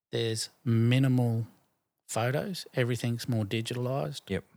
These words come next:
Speaker 1: Everything's on a phone, everything gets put onto a computer, everything gets put onto a flash drive. Um,
Speaker 2: And sits in the back of the, sits in the back of the desk or sits in the hard drive of your computer and never gets looked at.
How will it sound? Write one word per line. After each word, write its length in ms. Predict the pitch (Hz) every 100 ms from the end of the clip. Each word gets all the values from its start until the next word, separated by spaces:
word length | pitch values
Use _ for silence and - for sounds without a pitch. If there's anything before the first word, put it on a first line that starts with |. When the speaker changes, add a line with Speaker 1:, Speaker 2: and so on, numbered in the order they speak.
| _ _
Speaker 1:
Everything's 500 | 113 117 117 120 113
on 100 | 113
a 40 | 107
phone, 420 | - 117 123 120
everything 320 | 120 117 117
gets 160 | 107 -
put 160 | 131
onto 160 | 113 110
a 40 |
computer, 360 | 110 101 117 117
everything 260 | 113 113 107
gets 160 | 104
put 200 | - 120
onto 340 | 110 110 - 110
a 120 | 104 - - _ _ _ _ -
flash 320 | 98 104 -
drive. 640 | 113 107 104 107 107 - -
Um, 460 | - 107 101 95 101
Speaker 2:
And 120 | 95
sits 280 | - 87 -
in 100 | 85
the 60 | 78
back 240 | 80 82
of 100 | 80
the, 180 | 85 82 -
sits 380 | _ - 95 78
in 80 | 85
the 60 | 78
back 220 | 80 82
of 60 |
the 80 | 82
desk 320 | 78 85 -
or 60 | 73
sits 280 | - 80 -
in 80 | 78
the 100 | 76
hard 260 | 78 80
drive 240 | 80 80 80
of 140 | 78
your 100 | 78
computer 400 | - 80 87 87
and 100 | 85
never 160 | 85 87
gets 220 | 82 -
looked 220 | 101 -
at. 140 | 76